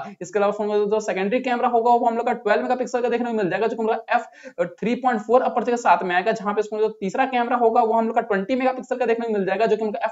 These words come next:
वन पॉइंट एट अपर्चर के साथ में आएगा। और चौथा कैमरा हम लोग को देखने को मिल जाएगा, जो कि हम लोग का डेप्थ सेंसर कैमरा होगा। इस फोन के फ्रंट में हम लोग का डुअल सेल्फी कैमरा सेटअप देखने को मिल जाएगा, जहां पर उसका जो प्राइमरी कैमरा होगा वो हम लोग का थर्टीन मेगापिक्सल का होगा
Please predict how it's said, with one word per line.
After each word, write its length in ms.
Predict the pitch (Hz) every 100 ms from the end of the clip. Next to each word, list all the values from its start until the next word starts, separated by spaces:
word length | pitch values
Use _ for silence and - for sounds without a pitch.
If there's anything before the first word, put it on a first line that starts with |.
| -
वन 120 | 220
पॉइंट 280 | 220 226 226
एट 120 | 240
अपर्चर 260 | 247 214 208
के 80 | 208
साथ 220 | 208 170
में 80 | 160
आएगा। 180 | 156 226 262 - -
और 140 | 196 -
चौथा 240 | 202 208 247
कैमरा 300 | 226 214 240
हम 80 | 220
लोग 100 | 226
को 60 |
देखने 260 | 196 202 233
को 60 | 226
मिल 160 | 196
जाएगा, 240 | 185 196 202
जो 120 | 220
कि 80 | 226
हम 60 |
लोग 80 | 233
का 80 | 196
डेप्थ 220 | 214 -
सेंसर 220 | 185 247
कैमरा 280 | 254 254 233
होगा। 340 | 185 151 - - - 185
इस 120 | 175
फोन 140 | 202 214
के 60 |
फ्रंट 320 | 226 214 226 277
में 80 |
हम 80 | 254
लोग 100 | 254
का 60 | 254
डुअल 300 | 143 196 254
सेल्फी 280 | 262 226 254
कैमरा 200 | 240 247
सेटअप 200 | 240 220
देखने 220 | 226 233
को 60 | 226
मिल 140 | 214
जाएगा, 200 | 202 208
जहां 180 | - 214
पर 40 |
उसका 180 | 247 220
जो 60 | 220
प्राइमरी 400 | - 180 190 254
कैमरा 260 | 247 233 226
होगा 320 | 202 214 220 - -
वो 80 | 190
हम 100 | 214
लोग 120 | 226 240
का 60 | 240 185
थर्टीन 240 | 175 262
मेगापिक्सल 460 | 254 254 247 254 226
का 100 | 226
होगा 340 | 165 196